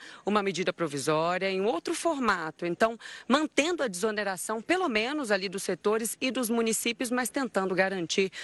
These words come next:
uma parte ali da arrecadação. Tudo isso ainda está sendo discutido nos bastidores, a gente tá acompanhando a novela em andamento, mas vale a gente destacar que o ministro da Fazenda, Fernando Haddad, tá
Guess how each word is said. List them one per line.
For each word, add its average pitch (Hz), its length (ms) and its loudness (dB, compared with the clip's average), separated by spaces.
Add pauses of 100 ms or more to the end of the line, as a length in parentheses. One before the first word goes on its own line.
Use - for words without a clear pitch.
(160)
uma 220 200 4
parte - 480 -2
ali 185 280 0 (260)
da 196 140 4
arrecadação. 196 760 -2 (140)
Tudo 320 320 4
isso 233 380 0
ainda 214 180 0
está 233 380 0
sendo 214 320 0
discutido 175 440 -2
nos 165 200 -2
bastidores, 170 460 0
a 175 60 2
gente 170 220 0
tá 185 160 2
acompanhando 185 720 -2 (260)
a 214 100 6
novela 196 540 0
em 262 240 -2
andamento, 190 640 -2
mas 190 160 2
vale 190 160 2
a 214 40 -2
gente 214 240 -4
destacar 185 580 0
que 269 160 0
o - 20 2
ministro 208 360 0
da 180 80 4
Fazenda, 180 280 0
Fernando 175 360 0
Haddad, 170 420 0 (400)
tá 208 260 4